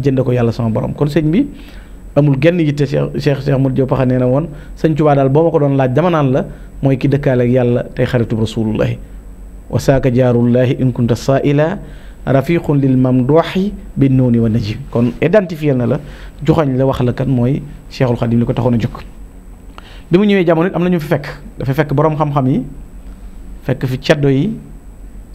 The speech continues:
euh, te boroom xam-xam yi bu ñu ko waxee mooy doomi soxna yi di sëriñ si, fekk fi ceddo yi, fekk fi tubaab bi. Mu mel ni jëmmi sëriñ si, sëñ bi la mu jëflante ak ñoom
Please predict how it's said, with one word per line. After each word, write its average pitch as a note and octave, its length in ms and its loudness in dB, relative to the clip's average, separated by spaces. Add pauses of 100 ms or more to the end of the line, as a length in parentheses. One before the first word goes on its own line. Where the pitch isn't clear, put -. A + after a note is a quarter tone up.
(120)
euh, C3 380 2 (300)
te D3+ 100 -2
boroom D3+ 220 4
xam-xam C#3 240 0
yi C3+ 60 2
bu D3 60 2
ñu D3+ 80 0
ko - 60 2
waxee D3+ 140 0
mooy B2+ 120 2
doomi D3 180 2
soxna C#3+ 220 0
yi C3 80 4
di C3 60 2
sëriñ C#3 240 2
si, - 180 -10 (840)
fekk - 240 -2
fi C3+ 160 0
ceddo C3 240 2
yi, C#3 120 4
fekk C#3 200 -4
fi C3+ 140 -4
tubaab B2 260 0
bi. - 160 -8 (1400)
Mu D3+ 140 4
mel F3 220 2
ni F3+ 220 0 (240)
jëmmi E3+ 360 2
sëriñ D#3+ 400 0
si, F3+ 260 -2 (220)
sëñ D3+ 280 0
bi D3 80 4
la E3 80 4
mu F#3 140 2
jëflante D3 340 2
ak C#3+ 80 4
ñoom C#3+ 280 2